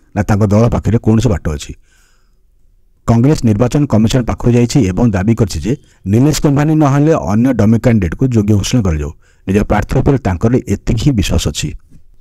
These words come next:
ସୁରଟ ଏକ ଗୁରୁତ୍ୱପୂର୍ଣ୍ଣ ଆସନ, ସେ ଜାଗାରେ କଂଗ୍ରେସ ଏମିତି ପ୍ରାର୍ଥୀ ବାଛିଛି ଯେ ନିର୍ବାଚନ ପୂର୍ବରୁ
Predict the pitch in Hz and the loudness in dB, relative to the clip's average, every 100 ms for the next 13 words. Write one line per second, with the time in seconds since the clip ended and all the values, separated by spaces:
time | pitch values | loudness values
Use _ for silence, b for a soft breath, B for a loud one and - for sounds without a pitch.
0 | - - - 135 143 180 160 147 117 117 | -20 -16 -4 0 2 2 2 0 0 0
1 | 135 120 135 131 - 139 - 110 98 98 | 0 0 0 0 2 0 0 -2 0 0
2 | 120 135 101 104 - 101 120 147 - 117 | 0 2 2 2 0 0 0 0 -2 -2
3 | 123 104 - - 113 113 104 104 110 135 | 0 -2 -4 -4 -2 0 0 0 0 0
4 | 123 135 104 85 | -2 -2 -2 -2